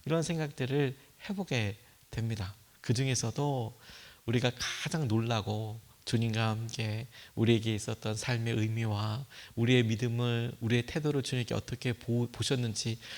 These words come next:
그런 걸 주님께서 보여주실 때, 아, 민망하기도 하고 감사하기도 하고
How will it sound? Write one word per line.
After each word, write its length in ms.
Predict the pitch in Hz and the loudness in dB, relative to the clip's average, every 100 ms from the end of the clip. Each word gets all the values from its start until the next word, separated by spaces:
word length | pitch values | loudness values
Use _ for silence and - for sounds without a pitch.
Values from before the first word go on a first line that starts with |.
| - | -12
그런 220 | - 156 | 2 6
걸 100 | 160 | 6
주님께서 440 | 151 147 139 143 135 | 4 2 0 0 -2
보여주실 640 | - 127 139 131 - 131 | 0 4 4 2 0 -2
때, 420 | - 117 123 123 127 - - - | -2 0 2 0 -4 -12 -20 -6
아, 100 | 131 | 2
민망하기도 580 | 123 135 143 135 123 123 | 6 6 4 2 0 2
하고 380 | 113 110 120 127 | 0 0 -2 -2
감사하기도 680 | - 117 113 123 117 117 | -2 0 0 0 -2 -2
하고 440 | 113 113 117 120 | -2 -4 -4 -6